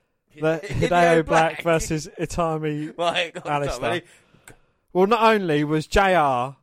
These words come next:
Speaker 1: the commentator for the Black versus Itami match, we had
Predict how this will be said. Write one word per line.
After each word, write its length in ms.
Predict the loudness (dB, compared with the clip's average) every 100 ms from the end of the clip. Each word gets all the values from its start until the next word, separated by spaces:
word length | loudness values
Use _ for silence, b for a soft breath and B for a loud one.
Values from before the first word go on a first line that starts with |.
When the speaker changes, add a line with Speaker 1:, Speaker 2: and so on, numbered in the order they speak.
| _ _ _ _ _ _ _
Speaker 1:
the 180 | -2 0
commentator 960 | -2 0 0 2 2 2 0 0 0
for 140 | -4 -6
the 120 | -6
Black 340 | -4 -4 -4
versus 380 | -2 -2 -2 -8
Itami 500 | -10 -6 -4 -4 -8
match, 540 | -12 -12 -14 -18 -20 -20 _ _ _ _ _ _ _ _
we 220 | -2 2 2
had 460 | 2 0 0 -6